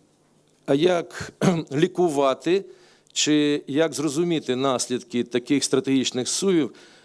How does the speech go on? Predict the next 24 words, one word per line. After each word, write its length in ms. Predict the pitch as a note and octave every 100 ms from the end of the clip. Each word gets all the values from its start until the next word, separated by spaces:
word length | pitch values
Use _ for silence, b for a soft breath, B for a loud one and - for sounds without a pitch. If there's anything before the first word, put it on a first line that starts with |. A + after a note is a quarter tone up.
| B -
треба, 360 | D3+ E3 D#3+
перш 340 | D3 - D#3 B2+
за 140 | C3+
все, 300 | C3 - D#3+
мені 240 | D3 C#3 A#2+
здається, 480 | A#2+ C#3 C3+ -
дати 300 | A#2+ C3 C3
відповідь, 400 | C3 C3 B2+ B2 -
а 60 |
як 200 | C3+ B2+
це 120 | - -
сталося. 520 | - F2 - - - _ _ _ _ _ b b b b -
Тобто 520 | D3 D3+ D#3+ D3 C#3+ - _ _ -
для 160 | B2
того, 320 | C#3 E3+ D#3+ C#3+
щоб 300 | - C#3+ C3
лікувати 540 | C3+ C#3+ C#3+ C#3 C#3
хворобу, 720 | - C3+ D3+ F3 C3+ B2 G#2 B B B B -
треба, 600 | C3 C3 C3 C3 B2 A#2 B2
е, 220 | A#2 A2+ -
зрозуміти 640 | B2+ A2+ C3 C#3 C#3 A#2+
діагноз. 840 | G2+ C3 A#2 E2+ E2 C2 - - - _ _ b b b b
Діагноз, 800 | A2 D#3+ G#3+ E3+ B2 - - -
е, 100 | G#2+